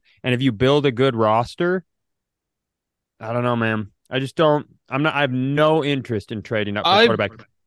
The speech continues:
Speaker 1: I, by the way, I
Speaker 2: personally
Speaker 1: would be
Speaker 2: would
Speaker 1: furious if we would have traded up for Justin Fields. I still don't, I, I wouldn't have, I wouldn't give up what they wanted us to give up for Justin Fields today, knowing that he was okay last year.
Speaker 2: I mean, personally, I'd be fine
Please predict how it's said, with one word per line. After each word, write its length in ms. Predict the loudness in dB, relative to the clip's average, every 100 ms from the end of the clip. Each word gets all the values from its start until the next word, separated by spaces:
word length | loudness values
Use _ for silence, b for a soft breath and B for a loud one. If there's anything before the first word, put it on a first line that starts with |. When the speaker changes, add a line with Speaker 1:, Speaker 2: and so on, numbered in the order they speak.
| 0
Speaker 1:
I, 100 | 0
by 260 | 2 4
the 60 | 6
way, 100 | 6
I 20 |
Speaker 2:
personally 220 | 4 6
Speaker 1:
would 140 | 6 6
be 80 | 2
Speaker 2:
would 60 |
Speaker 1:
furious 720 | 0 -4 2 6 6 6 2 -2
if 140 | -2
we 80 | 0
would 140 | 0
have 80 | 0
traded 280 | 0 0 2
up 220 | 0 -2
for 80 | -2
Justin 340 | 0 -2 -4
Fields. 300 | -4 -2 -2
I 60 | -6
still 300 | -4 0 2
don't, 240 | 2 0 -2
I, 120 | -2
I 160 | 0
wouldn't 260 | 2 0 0
have, 140 | -2 -4 b b
I 80 | 0
wouldn't 220 | 0 0
give 120 | 0 0
up 140 | -2 _
what 240 | -2 -2 -2
they 240 | -6 -2
wanted 300 | 2 0 0
us 140 | -2 -4
to 80 | -4
give 120 | -2
up 140 | -4
for 80 | -4
Justin 340 | -4 -4 -6
Fields 360 | -8 -6 -6 -8 -12
today, 520 | -8 -2 2 2 2
knowing 300 | -2 -2 -2
that 140 | -4
he 100 | -2
was 160 | -4 -4 -2
okay 440 | -2 -2 -2 -2
last 360 | -4 -8 -14 -20
year. 220 | -20 _ _ _
Speaker 2:
I 40 | 2
mean, 180 | 4
personally, 400 | 4 2 2 2
I'd 180 | 2 2
be 100 | 0
fine 560 | 0 0 2 2 0